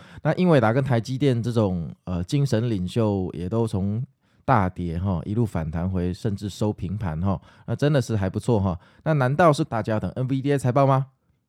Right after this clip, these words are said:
停，这边就不要再去想原因了，因为，因为哈，我们就算找出一个我们觉得几率很高的原因哈，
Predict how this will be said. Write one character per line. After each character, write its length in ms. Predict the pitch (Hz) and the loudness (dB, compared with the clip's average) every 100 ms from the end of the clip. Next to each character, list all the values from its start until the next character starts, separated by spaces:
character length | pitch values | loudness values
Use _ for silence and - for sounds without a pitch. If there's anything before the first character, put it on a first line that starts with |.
| _ | _
停， 320 | - 104 123 135 _ _ _ _ _ _ _ _ _ - | 0 2 2 -2 _ _ _ _ _ _ _ _ _ 0
这 120 | 147 | 4
边 140 | 151 | 6
就 100 | 151 | 4
不 120 | 127 | 4
要 140 | 113 120 | 2 2
再 100 | 117 | 2
去 120 | 120 | -2
想 220 | - 82 | -2 -4
原 180 | 80 82 | -2 -4
因 200 | 92 98 | -2 -4
了， 120 | 90 | -4
因 100 | 143 | 2
为， 120 | 165 135 _ _ _ _ _ _ - | 2 2 _ _ _ _ _ _ -2
因 140 | 165 | 4
为 140 | 175 139 | 6 8
哈， 100 | 107 | 6
我 140 | 98 | 4
们 160 | 113 - | 2 4
就 160 | 196 | 4
算 340 | 143 151 123 90 _ _ | 6 4 2 0 _ _
找 240 | 107 92 | -2 0
出 180 | - 139 | 0 0
一 60 | 139 | 2
个 100 | 101 | 0
我 80 | |
们 140 | 95 92 | 0 -2
觉 120 | 101 | -2
得 100 | 110 | -2
几 240 | 104 123 123 | -2 -4 -2
率 140 | 110 | 0
很 120 | 90 | 0
高 140 | 90 107 | -2 0
的 100 | 98 | 0
原 220 | 87 90 | 0 -2
因 180 | 98 107 | -2 0
哈， 240 | 98 71 | -2 -4